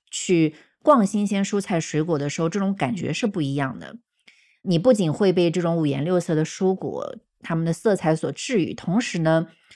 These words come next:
有的时候你跟农场主交流的时候，我非常喜欢，因为他们非常热情洋溢，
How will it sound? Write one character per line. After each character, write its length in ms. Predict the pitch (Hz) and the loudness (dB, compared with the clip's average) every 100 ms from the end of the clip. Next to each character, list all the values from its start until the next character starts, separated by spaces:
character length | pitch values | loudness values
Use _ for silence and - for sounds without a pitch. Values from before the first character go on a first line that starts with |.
| _ _ _ _ | _ _ _ _
有 180 | - 180 | 8 10
的 80 | 277 | 10
时 80 | 349 | 8
候 80 | 349 | 2
你 100 | 233 | 2
跟 180 | 226 | 2
农 140 | 180 233 | 2 0
场 260 | - 233 | 0 0
主 160 | 277 160 | 0 -2
交 280 | - 330 427 | 2 4 6
流 160 | 440 | 6
的 100 | 160 | 4
时 100 | 156 | 0
候， 80 | 165 | -2
我 140 | 151 139 | -2 -2
非 120 | 151 | -2
常 160 | 147 | -2
喜 260 | 156 - 135 | -4 -6 -12
欢， 260 | 151 143 190 | -8 -4 -2
因 80 | |
为 100 | 247 | 0
他 200 | 226 - | 0 0
们 160 | 277 202 | 0 2
非 120 | 285 | 2
常 220 | - - 156 | 0 0 2
热 160 | 160 | 2
情 240 | 147 - 147 | 0 -4 -6
洋 240 | 131 131 | -4 -4
溢， 260 | 143 147 | -4 -6